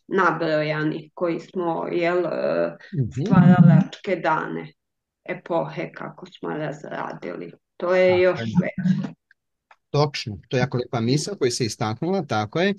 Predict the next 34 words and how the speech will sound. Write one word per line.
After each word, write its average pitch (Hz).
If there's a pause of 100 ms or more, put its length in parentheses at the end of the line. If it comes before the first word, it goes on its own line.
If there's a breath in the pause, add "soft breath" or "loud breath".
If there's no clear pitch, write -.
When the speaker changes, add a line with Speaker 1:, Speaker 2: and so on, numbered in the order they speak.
(260 loud breath)
Speaker 2:
To -
je 135
isto 139
još 139
jedan 147
primjer 156
da 127
riječ 135
dan 139
može 131
obuhvaćati 131
daleko 123
duža 107 (260)
razdoblja 104 (360)
od 147
samo, 117 (340)
kako 107
neki 104
misle, 101
dvadeset 90
četiri 95
sata, -
jel? 98
Točno, -
je. 98 (720 soft breath)
Dakle, 104
tu, 131
tu 135
je, 123
vidite, 120
ših, 160 (280)
ti 147
svi, 180 (120)
čih, 180